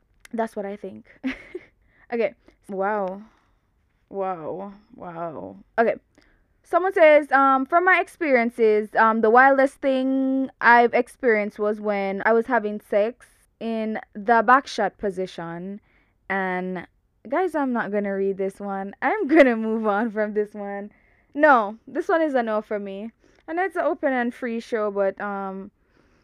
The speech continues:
this one is a no for me. This one is disgusting. I'm moving on. No. Sorry, no. <laughs> Okay. Someone think it's weird. This person says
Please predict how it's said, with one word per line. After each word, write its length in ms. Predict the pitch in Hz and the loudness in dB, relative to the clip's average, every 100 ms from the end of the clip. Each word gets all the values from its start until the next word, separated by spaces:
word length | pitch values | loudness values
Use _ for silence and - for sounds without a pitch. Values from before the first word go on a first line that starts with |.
| _ | _
this 220 | 262 339 | -4 -2
one 120 | 359 320 | -2 -2
is 140 | 277 | -2
a 80 | 254 | -2
no 220 | 233 220 | -2 -6
for 160 | - 208 | -6 -8
me. 240 | 202 202 | -6 -4
This 160 | 277 320 | -4 -6
one 140 | 339 | -8
is 100 | 254 | -8
disgusting. 720 | 214 - - 196 - 196 196 | -10 -8 -4 -4 -4 -6 -4
I'm 140 | 262 247 | -2 -2
moving 340 | 202 190 185 | -4 -4 -6
on. 440 | 175 170 170 185 - - | -8 -8 -8 -12 -18 -16
No. 500 | 208 196 170 165 202 247 277 _ - 262 _ | -8 -6 -6 -8 -14 -20 _ _ -20 -20 _
Sorry, 540 | - 269 190 170 175 | -6 -2 0 -2 -8
no. 400 | 202 120 107 113 - | -8 -8 -8 -8 -10
<laughs> 60 | - - 226 | -12 -4 0
Okay. 320 | 226 208 - | 0 -2 -4
Someone 640 | - 330 311 294 285 277 269 - | -2 0 0 0 -2 -2 -4 -6
think 220 | 277 277 | -6 -4
it's 160 | 285 | -8
weird. 640 | 247 220 196 190 214 262 233 | -2 0 0 0 -4 -6 -6
This 120 | 262 | -2
person 300 | 330 311 294 | -2 0 -4
says 420 | - 262 254 | 2 4 4